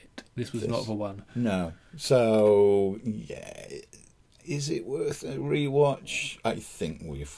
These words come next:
Speaker 1: Absolutely not.
Speaker 2: <laughs> It's not worth a
Speaker 1: Absolutely,
Speaker 2: first
Speaker 1: yeah.
Speaker 2: time watch, is it?
Speaker 1: If it's only, like, obviously, it's up to you whether you watch it or not. But if you have got it on your Amazon wash,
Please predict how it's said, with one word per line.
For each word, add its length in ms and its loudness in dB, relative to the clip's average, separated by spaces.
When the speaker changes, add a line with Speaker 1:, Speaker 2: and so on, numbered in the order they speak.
Speaker 1:
Absolutely 1000 -4
not. 280 -4
Speaker 2:
<laughs> 0 -
It's 160 2
not 220 6
worth 260 4
a 60 -6
Speaker 1:
Absolutely, 100 -6
Speaker 2:
first 340 2
Speaker 1:
yeah. 180 -6
Speaker 2:
time 100 -6
watch, 360 0
is 280 4
it? 80 6
Speaker 1:
If 140 2
it's 180 -2
only, 220 2
like, 280 2
obviously, 560 2
it's 280 -4
up 160 -2
to 120 -6
you 80 0
whether 200 -4
you 80 -4
watch 280 0
it 60 0
or 100 -2
not. 220 -2
But 140 -2
if 120 0
you 60 2
have 140 0
got 160 -2
it 60 -4
on 80 -4
your 100 -4
Amazon 260 -6
wash, 320 -4